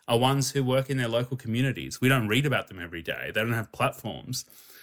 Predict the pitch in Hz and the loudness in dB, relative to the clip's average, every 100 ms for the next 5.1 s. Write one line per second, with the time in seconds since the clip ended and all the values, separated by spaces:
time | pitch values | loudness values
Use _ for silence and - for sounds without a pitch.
0 | - _ 147 156 156 160 143 151 151 135 | -20 _ 4 6 6 4 2 0 4 4
1 | 135 190 - 117 123 123 - 127 123 127 | 4 2 -2 0 2 2 4 2 4 0
2 | - 117 113 101 113 110 123 127 101 98 | -2 -2 0 0 0 2 4 4 2 -2
3 | 110 107 113 120 175 - - - _ 104 | -4 -2 0 2 2 0 -14 -20 _ 2
4 | 120 123 127 147 - 139 143 - 123 107 | 4 4 2 0 2 2 2 0 0 0
5 | 101 | 0